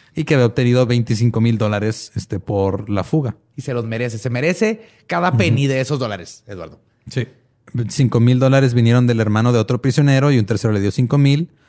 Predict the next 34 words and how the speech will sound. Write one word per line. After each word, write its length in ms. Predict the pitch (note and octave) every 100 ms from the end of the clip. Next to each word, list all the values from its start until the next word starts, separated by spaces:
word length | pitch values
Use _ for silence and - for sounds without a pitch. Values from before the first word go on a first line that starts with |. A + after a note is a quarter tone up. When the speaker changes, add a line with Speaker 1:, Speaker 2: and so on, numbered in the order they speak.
| _ -
Speaker 1:
Afirmó 340 | A2+ A2+ A2
que 100 | B2
le 80 | A2+
pagó 440 | A2+ G2+ G2+ G#2
doce 360 | G#2 G#2 A2 A2
mil 220 | G2+ A2+
a 60 | B2+
Mike 400 | A#2+ A#2+ - - _
y 160 | C#3+
quinientos 420 | A#2+ A2 F#2+ F2 G#2
a 60 |
Billy, 260 | G#2+ A#2 C#3+
que 120 | B2+
fue 180 | G#2+ F#2+
lo 120 | F#2
acordado. 540 | F#2 B2 A#2+ A2+ E3+ _ _ _ _ _
Y 200 | C#3+ D#3+
bajo 480 | D3 C#3 - D#3 D3+
interrogatorio 880 | C#3+ - C#3+ D3+ F#3 F#3 G3 G#3 G3+
negó 400 | D#3+ A2+ A2 A2
que 200 | - A#2
había 240 | G#2+ G#2 G#2+
dicho 240 | A2 A2+
que 100 | A#2
Billy 280 | G#2 G#2 G#2+
era 220 | G2+ G2
solamente 400 | - G#2+ G2 F#2
un 80 | A2
punk 280 | - G2+ F#2
de 100 | G2+
West 240 | F2 E2+ -
Dallas. 300 | _ - _ _
Speaker 2:
Ah. 1200 | D#3 C#3+ D3+ D#3 D#3+ F#3 F3+ F4+ G4+ - F4
<laughs> 0 | F4